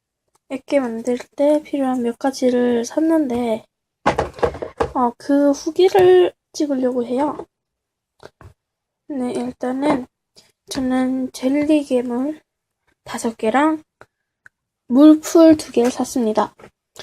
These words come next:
총합해서 삼천칠백 원인데요. 일단 보여드릴게요. 빨간 색깔 젤리 괴물,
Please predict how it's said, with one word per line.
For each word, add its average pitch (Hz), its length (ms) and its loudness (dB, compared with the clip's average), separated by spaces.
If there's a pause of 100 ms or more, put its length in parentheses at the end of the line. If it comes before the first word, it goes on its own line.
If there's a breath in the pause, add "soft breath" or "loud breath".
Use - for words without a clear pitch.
총합해서 302 460 4
삼천칠백 349 880 2
원인데요. 247 560 -2 (580 soft breath)
일단 247 220 -4
보여드릴게요. 233 760 0 (840 soft breath)
빨간 277 460 2
색깔 240 460 -6
젤리 220 420 0
괴물, 269 560 0